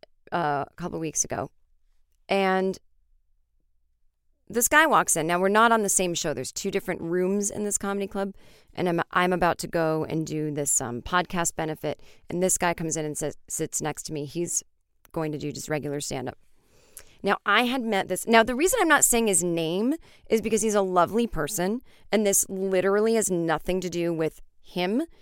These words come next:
It's a story about how we change so much that the guy I was talking to backstage,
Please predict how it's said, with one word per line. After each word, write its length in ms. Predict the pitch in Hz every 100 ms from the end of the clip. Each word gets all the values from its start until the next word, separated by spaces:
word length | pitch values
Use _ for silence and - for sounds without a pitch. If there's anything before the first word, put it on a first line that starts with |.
| - -
It's 160 | 185 196
a 60 |
story 340 | - 202 196 190
about 380 | 165 160 156 - _ _ _ _ _ _ _ _ -
how 400 | - 175 160 151 _ _ -
we 200 | 180 190
change 440 | - 196 185 190
so 200 | - 180
much 440 | 165 180 240 - -
that 260 | 175 - - - -
the 80 | 180
guy 300 | 165 165 220
I 60 |
was 140 | 196 -
talking 360 | - 180 208
to 120 | 214 190
backstage, 720 | 175 - - 170 208 233